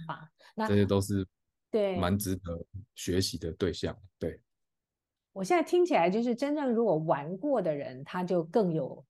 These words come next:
Speaker 1: 体感，对不对？有全身心的那种感觉，
Speaker 2: 就是
Speaker 1: 说，“啊，
Speaker 2: 它
Speaker 1: 原来是这样，
Speaker 2: 比较
Speaker 1: 这样，这样。”
Speaker 2: 有，有脉络啊，
Speaker 1: 嗯。
Speaker 2: 对，就是资讯要串起来产生意义，就是需要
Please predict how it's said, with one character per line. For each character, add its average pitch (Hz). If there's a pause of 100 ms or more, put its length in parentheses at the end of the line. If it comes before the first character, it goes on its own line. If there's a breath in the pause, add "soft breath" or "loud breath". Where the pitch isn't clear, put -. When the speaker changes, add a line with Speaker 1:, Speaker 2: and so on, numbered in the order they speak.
Speaker 1:
体 -
感， 214 (180)
对 165
不 147
对？ 139 (200)
有 160
全 170
身 214
心 214
的 330
那 190 (120)
种 160
感 127
觉， - (160)
Speaker 2:
就 -
是 160
Speaker 1:
说 156 (120)
，“啊， 180
Speaker 2:
它 -
Speaker 1:
原 151
来 180
是 208
这 196
样， 180
Speaker 2:
比 135
较 123
Speaker 1:
这 113
样， - (120)
这 -
样。” 90 (220)
Speaker 2:
有， 90 (120)
有 90
脉 104
络 95
啊， -
Speaker 1:
嗯。 -
Speaker 2:
对， 95
就 117
是 120 (220)
资 135
讯 135
要 127
串 117
起 -
来 80
产 82
生 92
意 104
义， 104
就 98 (360)
是 98
需 95
要 95